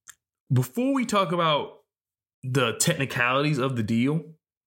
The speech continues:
what I wanna talk about is how everyone said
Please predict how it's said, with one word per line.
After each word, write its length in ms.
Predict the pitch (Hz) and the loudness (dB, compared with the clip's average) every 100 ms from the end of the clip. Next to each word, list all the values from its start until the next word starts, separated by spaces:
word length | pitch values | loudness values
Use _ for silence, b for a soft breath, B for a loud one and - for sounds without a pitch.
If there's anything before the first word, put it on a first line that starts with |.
| _ _ _ _ | _ _ _ _
what 200 | - 143 | -4 0
I 40 | 170 | 0
wanna 260 | 170 180 | 2 0
talk 300 | 165 165 156 | 0 0 0
about 480 | 156 139 135 135 - | 0 0 0 0 -2
is 680 | 135 131 127 123 117 113 - - _ _ _ _ _ _ | -2 0 2 0 0 -2 -4 -8 _ _ _ _ _ _
how 180 | - 120 | -4 0
everyone 480 | 131 147 147 143 143 | 0 0 0 0 -2
said 640 | 131 131 123 120 117 113 | -2 0 0 0 -2 -4